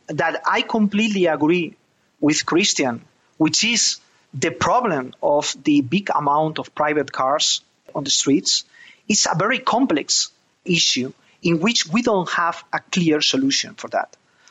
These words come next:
But regarding the decarbonization of the road transport, we have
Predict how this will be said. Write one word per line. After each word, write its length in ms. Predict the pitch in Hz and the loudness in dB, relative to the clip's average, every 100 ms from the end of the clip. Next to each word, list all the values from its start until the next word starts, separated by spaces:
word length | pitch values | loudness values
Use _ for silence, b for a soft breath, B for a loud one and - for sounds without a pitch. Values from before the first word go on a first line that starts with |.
| b | b
But 320 | 143 175 175 - - b b _ _ - | -2 -2 0 -6 -10 b b _ _ -2
regarding 920 | 170 180 190 233 285 254 196 170 - | 0 2 2 2 2 2 0 -2 -2
the 140 | 175 | -2
decarbonization 1040 | 170 196 - 165 151 143 156 196 - 127 127 _ _ | 0 -2 -2 -2 0 0 0 0 -2 -6 -16 _ _
of 180 | 151 139 | -2 2
the 100 | 143 | 4
road 240 | 139 151 147 | 4 2 0
transport, 480 | 139 143 - 160 | -2 -2 -2 -2
we 300 | 139 202 302 | 2 4 4
have 380 | 160 170 185 - | 2 0 -2 -4